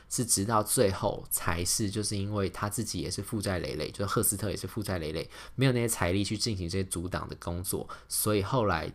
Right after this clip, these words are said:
大国民才可以比较顺利的，就是上映到戏院，然后这个片子才可以出来这样。所以其实呢，那个时候曼克其实就是有这样子一个，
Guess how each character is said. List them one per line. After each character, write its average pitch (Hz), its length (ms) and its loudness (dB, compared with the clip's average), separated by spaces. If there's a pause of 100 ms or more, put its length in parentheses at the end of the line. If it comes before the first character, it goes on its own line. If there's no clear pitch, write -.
大 107 140 2
国 98 120 -2
民 82 160 -2
才 90 220 -4
可 95 140 -4
以 95 40 -2
比 90 160 -4
较 95 160 2
顺 98 360 0
利 95 160 -2
的， - 340 -6
就 95 100 -2
是 92 80 0
上 95 280 2
映 90 100 -4
到 87 160 -2
戏 95 220 0
院， 71 100 -4
然 71 100 -2
后 85 60 -2
这 98 80 -2
个 98 40 -4
片 92 220 -4
子 - 60 -4
才 87 80 -8
可 - 140 -8
以 78 60 -6
出 - 340 -6
来 - 200 -6
这 - 120 -8
样。 - 100 -10 (380)
所 - 160 4
以 190 40 4
其 120 160 2
实 110 180 2
呢， 101 360 4
那 151 100 0
个 107 160 2
时 92 140 2
候 104 320 0
曼 151 260 2
克 127 160 2
其 90 220 2
实 90 60 0
就 127 160 0
是 - 140 0
有 - 120 -2
这 - 160 -2
样 104 140 0
子 95 120 -4
一 64 100 -6 (100)
个， 67 200 -2